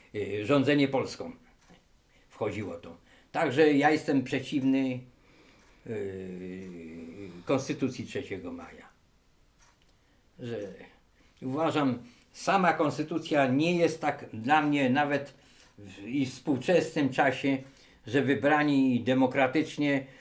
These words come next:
i zarządzają, przypuśćmy, że oni, moim zdaniem powinno być tak. Wchodzą na te cztery lata, odchodzą i mówią, że są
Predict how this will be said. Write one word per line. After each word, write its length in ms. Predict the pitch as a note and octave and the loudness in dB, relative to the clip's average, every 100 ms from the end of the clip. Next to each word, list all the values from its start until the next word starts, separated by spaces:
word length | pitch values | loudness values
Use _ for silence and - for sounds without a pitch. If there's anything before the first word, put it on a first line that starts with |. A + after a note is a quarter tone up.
| - - | -20 -4
i 360 | B2+ A2+ A2+ G#2 | -2 0 -2 2
zarządzają, 720 | C3+ C3 C#3 B2+ D3 D3 C3+ | 2 4 4 6 4 4 2
przypuśćmy, 720 | B2+ C3 C#3+ B2+ B2 C3 B2 A2 | -2 -8 -4 -2 0 0 0 0
że 280 | B2+ A#2+ A#2 - _ _ _ _ _ | 0 0 -6 -18 _ _ _ _ _
oni, 520 | - D#3+ D#3+ D3 B2+ B2+ _ _ _ _ _ _ _ _ | 2 4 6 4 2 -4 _ _ _ _ _ _ _ _
moim 400 | A#2 D3+ F#3 D3 | 0 2 4 2
zdaniem 340 | A#2+ B2 G#2 | 2 0 0
powinno 280 | G#2 C#3+ C3+ | 0 4 4
być 240 | B2 B2+ - | 2 -2 -4
tak. 280 | G2+ E2+ - - _ _ _ _ _ _ _ _ _ _ _ _ _ _ _ | -8 -8 -16 -20 _ _ _ _ _ _ _ _ _ _ _ _ _ _ _
Wchodzą 360 | - E3 D#3+ D3+ | -4 4 6 6
na 140 | D3 | 4
te 180 | C3+ F#3 | 2 -2
cztery 340 | - - D3 | -2 4 6
lata, 540 | C3+ C3+ B2+ D#3+ D#3 - | 6 6 6 2 0 2
odchodzą 760 | D#3 - E3 D3+ C#3 D#3 E3+ - - _ _ _ _ _ | 2 4 6 6 6 4 2 -4 -18 _ _ _ _ _
i 340 | D#3+ F#3+ F#3+ - _ _ _ _ | -2 -2 -4 -16 _ _ _ _
mówią, 340 | D3+ D#3 E3 C#3 | 0 4 4 4
że 140 | D3 | 2
są 260 | - D3+ | 2 -2